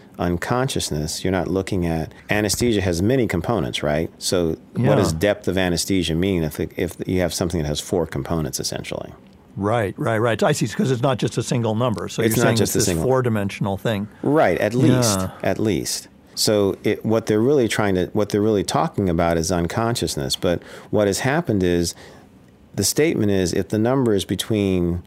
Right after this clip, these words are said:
Speaker 1: whatever the limits are for the particular monitor that the anesthesiologist is using, the statement h-, up until now has been, no matter which drugs you gave to get you there,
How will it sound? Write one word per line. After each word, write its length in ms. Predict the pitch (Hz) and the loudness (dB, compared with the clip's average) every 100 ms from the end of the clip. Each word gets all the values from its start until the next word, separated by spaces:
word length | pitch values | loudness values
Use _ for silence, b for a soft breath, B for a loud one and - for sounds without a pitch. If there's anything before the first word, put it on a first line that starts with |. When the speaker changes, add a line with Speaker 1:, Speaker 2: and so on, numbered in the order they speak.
| - | -2
Speaker 1:
whatever 320 | 101 107 98 | 2 4 2
the 120 | 87 | 2
limits 360 | 90 107 98 - | 2 2 0 2
are 200 | 80 80 | 0 0
for 160 | - | -2
the 100 | 87 | -4
particular 400 | 85 - 101 90 | -2 -4 -2 0
monitor 460 | 87 87 87 80 80 | 0 2 0 0 -2
that 180 | 78 73 | -2 -2
the 280 | 76 73 87 - | -4 -4 -6 -4
anesthesiologist 800 | 90 87 87 82 85 78 73 80 | -2 -2 -2 0 0 0 -4 -6
is 140 | 80 | -2
using, 480 | 107 131 98 73 78 - | 0 2 0 0 -4 -4
the 100 | - | -2
statement 480 | 98 - 147 - 107 | -2 0 0 2 0
h-, 80 | 98 - | 0 -2
up 180 | 110 101 | -2 0
until 220 | 95 98 | -2 0
now 260 | 95 117 123 | 0 0 2
has 220 | 107 90 | 0 0
been, 420 | 87 87 82 82 82 B B | 0 0 2 0 -4 B B
no 120 | - 107 | 0 2
matter 320 | 107 104 92 | 4 4 2
which 360 | 98 127 - | 2 2 0
drugs 400 | 101 107 104 90 | 2 4 4 2
you 100 | 92 | -2
gave 540 | 82 98 104 85 73 73 | 0 2 2 2 0 -2
to 100 | 90 | -4
get 280 | 82 113 - | 0 0 2
you 180 | 90 | -2
there, 480 | 78 76 73 71 73 | 0 0 0 -2 -4